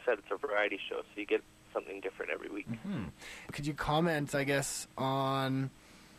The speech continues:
Speaker 2: on, you know, d-, do you feel like you have a lot of reach having, having a, a cabaret themed show, or do you have a lot of, you know, talk a little bit about the, the support that you have from the, the cabaret community?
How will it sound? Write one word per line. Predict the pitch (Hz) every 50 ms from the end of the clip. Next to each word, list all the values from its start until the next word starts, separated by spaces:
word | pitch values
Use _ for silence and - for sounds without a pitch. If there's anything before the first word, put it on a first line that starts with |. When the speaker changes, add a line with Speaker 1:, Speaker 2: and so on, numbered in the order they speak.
| - - - - - - - - -
Speaker 2:
on, | - 123 135 127 131 131 131 135 131 131 127 - - -
you | 139 139
know, | 135 131 131 127
d-, | 123 117 - 131
do | 127 135
you | 139
feel | - 160 165
like | 151 151 -
you | 156 135
have | 123 151 147
a | 147
lot | 151 160 165
of | 160 156
reach | 185 254 - - - - - - - -
having, | - 135 131 127 127 123 120 113 95
having | - 120 120 117 117 113 117
a, | 113 110 110 110 - -
a | 110
cabaret | - 123 120 117 117 113 110 113 113 113 113 113 175 - -
themed | 120 113 113 117
show, | - - 123 117
or | 110 107
do | 110 113
you | 127 127
have | 123 139 135
a | 139
lot | 143 143 139 139
of, | 139 139 131 - - - -
you | 135 135
know, | 131 127 123
talk | - 147 139 143
a |
little | 143 143 143 139
bit | 143 143
about | 139 143 143 143 - -
the, | 147 143 139 135
the | 143 139
support | - 170 - 180 190 190 -
that | 123 113
you | 117
have | 110 123 123 117 110 -
from | - - 120 113 113 110
the, | 117 113 113 110 110 101
the | 107 104
cabaret | - 117 113 110 107 107 104 101
community? | - - 117 113 104 95 87